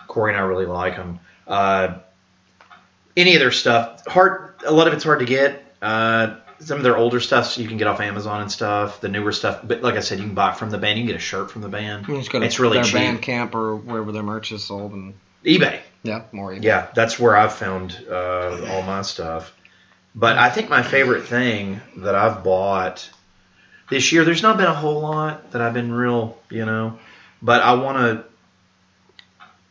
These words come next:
Speaker 1: oh, wonderful! My, again, internet issue. I don't know what's going on.
Speaker 2: It's pooping out on you.
Speaker 1: They're just not wanting to, uh,
Speaker 2: <clears throat> It's only when you want it to, when you really want it to work, it won't work.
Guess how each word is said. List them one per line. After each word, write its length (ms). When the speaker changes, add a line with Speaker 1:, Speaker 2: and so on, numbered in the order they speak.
Speaker 1:
oh, 220
wonderful! 600
My, 300
again, 460
internet 400
issue. 280
I 60
don't 120
know 60
what's 180
going 220
on. 360
Speaker 2:
It's 280
pooping 300
out 160
on 180
you. 220
Speaker 1:
They're 140
just 200
not 200
wanting 380
to, 340
uh, 240
Speaker 2:
<clears throat> 380
It's 100
only 200
when 100
you 80
want 220
it 60
to, 100
when 180
you 120
really 200
want 200
it 40
to 60
work, 220
it 60
won't 200
work. 240